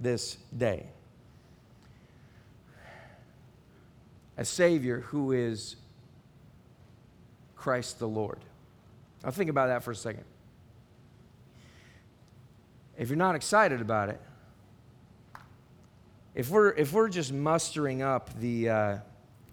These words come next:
the excitement, if we're just trying to force ourselves into praise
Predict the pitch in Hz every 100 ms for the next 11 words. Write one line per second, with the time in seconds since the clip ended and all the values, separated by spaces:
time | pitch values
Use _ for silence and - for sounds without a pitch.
0 | - - - - - - - - - 127
1 | 113 - 120 117 - - - - - -
2 | - - - - - - - - - 147
3 | 147 127 170 151 139 123 156 156 151 139
4 | 123 143 131 117 135 123 127 113 110 -
5 | - - - - - - - - - -
6 | - - - - - - - - - -
7 | - - - - - - - - 139 131
8 | 117 87 -